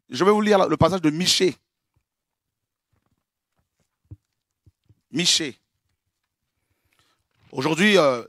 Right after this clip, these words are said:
des chrétiens se perdent, des, des, des, des pasteurs se perdent parce que ils se sont éloignés de la foi d'Abraham. C'est ça notre problème avec le racisme, euh,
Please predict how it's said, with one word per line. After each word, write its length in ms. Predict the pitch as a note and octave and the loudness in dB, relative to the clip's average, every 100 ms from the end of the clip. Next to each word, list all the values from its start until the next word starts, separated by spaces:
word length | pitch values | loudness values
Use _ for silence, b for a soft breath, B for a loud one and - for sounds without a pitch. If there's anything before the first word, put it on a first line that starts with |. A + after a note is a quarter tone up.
| _ | _
des 120 | D3+ | -8
chrétiens 320 | - F3 G#3 | -6 -6 -4
se 120 | F#3 D#3+ | -4 -6
perdent, 440 | - G3+ G3+ E3 | 0 0 0 -4
des, 120 | D3+ | -6
des, 140 | C#3+ C#3+ | -6 -6
des, 220 | C#3+ B2 _ _ - | -8 -8 _ _ -10
des 140 | C#3+ | -8
pasteurs 340 | - D3+ G3 F3 | -6 -6 -6 -6
se 100 | E3 | -6
perdent 280 | - E3+ | -4 -4
parce 180 | D#3 D3 | -4 -6
que 220 | F3+ F#3 G#3 _ _ _ - | -4 -4 -6 _ _ _ -20
ils 120 | C#3 | -12
se 100 | D3+ | -6
sont 240 | F3+ F#3 - | -2 -2 -2
éloignés 600 | E3+ F3 F3 E3+ F3+ F#3 | -2 2 2 0 -8 -10
de 120 | D3+ | -2
la 140 | D#3 D#3 | 0 0
foi 300 | - F3+ F3+ | 0 0 2
d'Abraham. 580 | D#3 C3+ D3 F3+ C3+ E2 _ _ _ _ _ _ _ _ _ _ | 0 -4 0 0 -2 -18 _ _ _ _ _ _ _ _ _ _
C'est 80 | - | -10
ça 120 | D#3+ | -4
notre 240 | F3+ - C#4+ | -4 -6 -10
problème 420 | D#3+ E3 E3+ C3 | -4 -2 -2 -4
avec 260 | B2+ D#3 D3 | -8 -8 -6
le 140 | C#3 | -6
racisme, 640 | C3 E3 - G3 D#3+ D3 | -2 -2 -2 -6 -10 -6
euh, 140 | D3 | -4